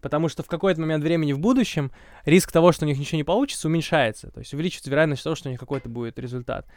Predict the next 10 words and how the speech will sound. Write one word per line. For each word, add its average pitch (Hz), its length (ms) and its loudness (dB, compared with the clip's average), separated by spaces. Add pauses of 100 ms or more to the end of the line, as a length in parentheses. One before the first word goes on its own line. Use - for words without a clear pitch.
(160)
Например, 147 280 4
когда 165 320 6
уже 151 200 4
там 143 240 0 (180)
практически, 151 760 0 (320)
а, 127 640 0
там, 104 160 -14
не 135 100 -6
знаю, 131 180 -4
например, 143 480 2